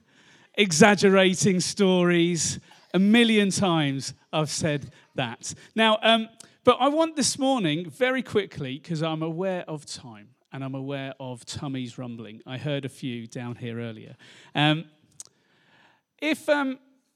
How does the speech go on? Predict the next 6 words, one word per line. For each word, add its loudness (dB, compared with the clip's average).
if -2
you 2
are 0
in 0
a 4
school -2